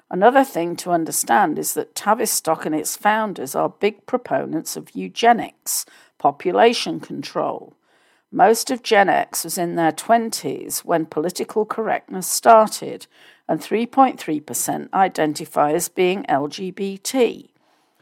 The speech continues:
Millennials were very young to teens, and eleven point two percent identify as being L G B T. All of Gen Z were born into political correctness and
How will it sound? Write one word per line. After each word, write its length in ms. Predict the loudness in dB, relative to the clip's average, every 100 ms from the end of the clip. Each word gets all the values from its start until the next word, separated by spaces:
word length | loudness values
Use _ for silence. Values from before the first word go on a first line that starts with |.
| _ -6
Millennials 600 | 4 6 6 4 0 0
were 60 | -2
very 320 | 6 6 8
young 400 | 2 0 0 0
to 140 | -8 -10
teens, 680 | -6 -4 -2 -2 -2 -2
and 120 | -2 0
eleven 400 | 4 4 2 -8
point 380 | -8 -10 -10
two 240 | -10 -8 -6
percent 540 | -6 -2 2 2 2
identify 880 | 0 2 0 -2 -4 -10 -2 0 0
as 160 | -2 -2
being 320 | -4 -2 0
L 180 | 0 0
G 280 | -6 -8
B 280 | -6 -6 -8
T. 520 | -8 -2 2 2 -2 _ _ _ _ _ _ 0
All 300 | 4 4 4
of 140 | 0
Gen 300 | 2 2 2
Z 280 | -2 0 -2
were 140 | -4
born 340 | -4 -2 0 0
into 300 | -4 -6 -12
political 600 | -10 -8 -6 -4 -4 -4
correctness 880 | -2 2 2 0 -8 -8 -4 -6 -4
and 140 | -8